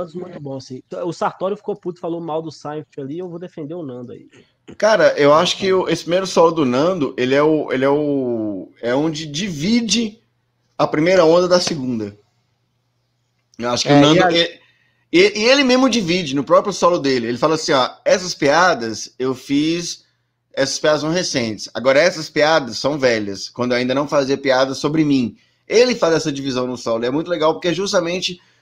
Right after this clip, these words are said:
Speaker 2: é, as duas pers-, as duas abordagens no stand-up brasileiro, né? O primeira, a primeira onda não era do storytelling. A primeira onda era jokes.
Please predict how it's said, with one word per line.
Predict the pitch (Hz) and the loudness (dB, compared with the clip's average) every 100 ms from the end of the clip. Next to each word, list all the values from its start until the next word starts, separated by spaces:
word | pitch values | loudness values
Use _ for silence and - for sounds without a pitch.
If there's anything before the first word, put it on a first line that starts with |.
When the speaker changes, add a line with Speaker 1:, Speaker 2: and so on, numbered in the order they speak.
| _ | _
Speaker 2:
é, | - 143 - | 4 4 6
as | 151 139 | 2 2
duas | 180 - | -2 -2
pers-, | 185 - - | -2 -4 -2
as | 135 127 | -2 0
duas | 170 175 - | -2 -2 0
abordagens | 180 196 160 127 139 175 160 175 156 - - | 2 2 2 2 2 2 0 -6 -8 -12 -12
no | 151 160 156 156 | -6 -2 -2 -2
stand-up | 143 147 147 | -4 0 0
brasileiro, | 147 160 165 156 131 | 0 -2 -2 0 0
né? | 123 123 _ _ _ _ | -2 -6 _ _ _ _
O | 123 | -6
primeira, | 143 143 165 170 160 | 0 2 4 6 4
a | 135 127 | 4 0
primeira | 131 151 180 | 0 2 4
onda | 156 156 220 202 139 | 4 4 2 2 0
não | 120 143 | 2 2
era | 185 | 2
do | 165 | -2
storytelling. | 143 139 123 104 110 101 95 - _ | -4 -2 -2 -4 -6 -6 -10 -18 _
A | - | -16
primeira | 110 127 127 | -8 -4 -2
onda | 120 131 143 | 0 2 2
era | 165 | 4
jokes. | 151 131 - - - - | 4 2 2 -6 -12 -14